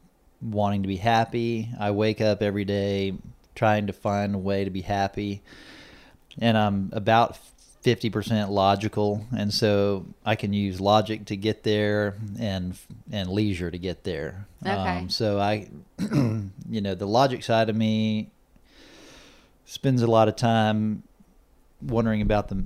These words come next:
Speaker 1: the math it's gonna take to where I don't wake up in a panic, you know, like, during this, this coronavirus thing, you know, how do you keep your house in order so that when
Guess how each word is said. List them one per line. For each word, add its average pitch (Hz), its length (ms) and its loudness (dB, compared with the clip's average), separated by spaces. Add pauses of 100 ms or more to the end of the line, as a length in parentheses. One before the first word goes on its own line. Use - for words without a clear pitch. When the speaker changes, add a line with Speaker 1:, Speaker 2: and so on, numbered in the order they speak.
Speaker 1:
the 107 160 -2
math 113 320 4
it's 113 140 -6
gonna 104 180 -2
take 104 400 -2
to 110 100 0
where 104 180 2
I 101 140 2
don't 101 280 -2
wake 104 280 -4
up 95 240 -2 (260)
in 101 120 -6
a 92 40 -8
panic, 87 480 -8
you 101 80 -4
know, 95 260 -4
like, 92 240 -8
during 107 260 0
this, 101 340 -6 (260)
this 101 340 -6
coronavirus 95 800 -4
thing, 95 360 -6
you 95 100 -6
know, 92 200 -6
how 98 220 -2
do 95 60 -2
you 95 580 -6 (580)
keep 120 180 -4
your 98 80 -4
house 101 260 0
in 98 80 -4
order 95 380 -2
so 98 220 -4
that 92 220 -4
when 104 720 -2